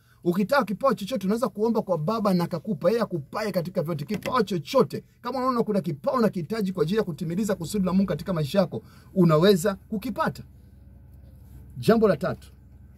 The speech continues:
ni lazima ujue namna kutofautisha sauti. Ndugu msikilizaji, napenda nikwambie kwamba kuna,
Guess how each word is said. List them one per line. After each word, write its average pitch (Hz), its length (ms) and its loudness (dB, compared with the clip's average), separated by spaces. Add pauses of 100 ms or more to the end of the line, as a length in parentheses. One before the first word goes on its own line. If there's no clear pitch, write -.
(120)
ni 143 120 0
lazima 196 360 4
ujue 151 460 0
namna 165 260 0
kutofautisha 131 640 -6
sauti. - 320 -6
Ndugu 185 200 2
msikilizaji, - 440 -4 (420)
napenda 226 280 2
nikwambie 196 360 2
kwamba 202 240 0
kuna, 170 300 -4